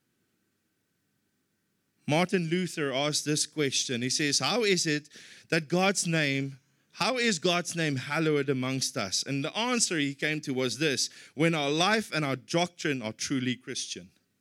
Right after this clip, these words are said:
<laughs> In other words, when I live it, when I speak it, when I live it,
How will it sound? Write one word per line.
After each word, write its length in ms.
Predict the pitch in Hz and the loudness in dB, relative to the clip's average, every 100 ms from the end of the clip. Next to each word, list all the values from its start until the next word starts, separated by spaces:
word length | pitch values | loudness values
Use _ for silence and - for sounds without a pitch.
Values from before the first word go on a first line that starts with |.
| _ _ _ _ _ _ _ | _ _ _ _ _ _ _
<laughs> 1300 | - - _ _ _ _ _ _ _ _ _ _ | -14 -14 _ _ _ _ _ _ _ _ _ _
In 100 | - | -2
other 260 | 180 247 247 | 2 4 6
words, 200 | 214 - | 4 2
when 140 | 165 | -2
I 120 | 143 117 | -2 -2
live 320 | 127 160 123 | 2 2 2
it, 280 | - - - _ _ _ _ _ _ _ _ _ _ _ _ _ _ _ _ | -10 -16 -20 _ _ _ _ _ _ _ _ _ _ _ _ _ _ _ _
when 220 | 160 202 | 2 2
I 80 | 160 | 4
speak 600 | - - - 220 220 - | 2 0 0 0 0 -4
it, 260 | - - - _ _ _ _ | -16 -20 -20 _ _ _ _
when 180 | - 190 | -4 -2
I 120 | 165 | 0
live 380 | 160 185 285 247 | 2 2 2 0
it, 300 | 135 - - | -4 -8 -14